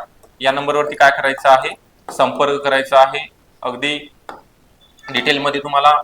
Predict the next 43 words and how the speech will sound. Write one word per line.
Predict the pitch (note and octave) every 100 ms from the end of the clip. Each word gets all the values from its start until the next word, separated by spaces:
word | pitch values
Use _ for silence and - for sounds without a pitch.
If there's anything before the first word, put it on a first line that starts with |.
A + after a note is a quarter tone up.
| -
इन्फॉर्मेशन | C3+ B2+ - C3+ C3+ - E3 F#3 _ _
दिली | B2 A#2+
जाणार | G#2+ G2+ F#2+
आहे. | F#2+ - - _ _ _
ठीक | E3
आहे, | F#3
आपल्याला | E3 E3 E3+
व्हिडिओ | D3+ D#3
कसा | E3 D#3+
वाटला | D#3+ D#3+ D3+
नक्की | - D#3 D#3+ -
कळवायचा | D3 C#3 C#3+ D#3
आहे. | D3 D3 D#3 _ _ _ _
आवडला | A#2+ B2+ C3+
असेल | C#3+ D3+
नक्की | C#3 - C3+
लाईक | C3 -
करा, | C#3+ C#3+ C#3+ - _ _ _ _
चॅनलला | C3 B2+ C3+
नवीन | C3+ C3 C3+
असाल | C3+ C#3+
सबस्क्राईब | C3+ B2 - C3+ C3 C3
करून | C3+ C3+
ठेवा, | C3+ C#3 C#3 _ D3
ओके. | D3 F3+ F3+ _ -
आणि | C#3 D3 D3 D3
नेक्स्ट | C3+ D#3 D3
अपडेट | D#3 D3+ D#3
तुम्हाला | D3+ D3+
मी | D3+
निकालाबद्दल | D3+ - D3 D3 D3+
सांगणार | D3+ C#3+ C3 C#3
आहे | C#3+ C#3
की | C#3+ D3+ D#3 - C#3
निकाल | - D3
साधारणतः | A2+ C3+ C3+ C#3+ D3+
या | D3
मंथ | D3 C#3 C#3+
एंड | D3 D3
पर्यंत | D3 C#3+ C#3+
लागण्याची | C#3 C3+ C#3 C#3
शक्यता | B2+ - C#3 C#3+
आहे | C#3